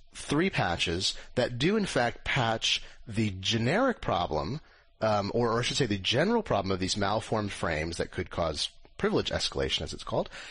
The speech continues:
But Apple denies, and has denied in very specific terms, that the researchers or SecureWork provided them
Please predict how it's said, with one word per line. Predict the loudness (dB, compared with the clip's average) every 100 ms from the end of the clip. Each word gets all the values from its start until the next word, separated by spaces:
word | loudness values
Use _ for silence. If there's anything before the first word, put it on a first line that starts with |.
| -18 -20 -20 -14
But | -6 0 2 2 0
Apple | 0 2 2 2
denies, | 2 2 4 4 2 2
and | 2
has | 2
denied | 2 2 4 2
in | 0 0
very | 2 2 2
specific | 2 0 0 0 0
terms, | 0 0 0
that | 0
the | 2
researchers | 2 2 2 2 0 0
or | 0 0
SecureWork | 0 -2 0 2 2 0
provided | 0 2 2 2
them | 0 0